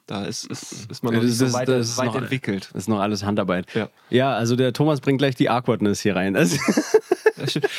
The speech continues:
Speaker 1: Nee, aber es ist doch, also das ist doch wirklich eine Sache, die, die, äh, die, die gar nicht so eine krasse These ist, sondern einfach eher ein Fakt. Umso weiterentwickelter wirtschaftlich das Land ist,
Speaker 2: Mhm.
Speaker 1: umso besser ist der Umgang mit Haustieren.
Speaker 2: Umso weniger wird mit der Hand getötet, meinst du?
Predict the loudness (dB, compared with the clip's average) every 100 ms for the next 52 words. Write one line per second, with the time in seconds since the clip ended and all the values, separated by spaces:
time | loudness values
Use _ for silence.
0 | 0 2 2 2 0 0 0 -2 -2 -4
1 | -2 -2 -2 -2 -2 -2 -2 -4 -2 -4
2 | -2 -2 0 -2 -2 -2 -2 -2 0 0
3 | 0 0 -4 -4 -8 -8 -6 -4 -2 -4
4 | -6 -6 -2 -2 -2 -2 -6 -4 -4 -6
5 | -4 -2 -2 -4 -4 -4 -4 -4 -4 -6
6 | -4 -4 -4 -4 -6 -6 -10 -6 -4 -2
7 | -2 -2 -2 -4 -4 -2 -2 -2 -2 -2
8 | -2 -6 -10 _ _ -20 _ _ _ -6
9 | -4 -4 -4 -4 -4 -4 -10 -10 -6 -4
10 | -2 -4 -2 -4 -4 -6 -4 0 2 0
11 | -2 -4 -4 -2 -4 -2 -4 -2 -2 -2
12 | -2 -4 -4 -4 -4 -4 -2 -2 -6 -10
13 | -4 -2 0 2 2 2 0 0 0 0
14 | -2 -4 -2 -2 -2 -2 -2 -4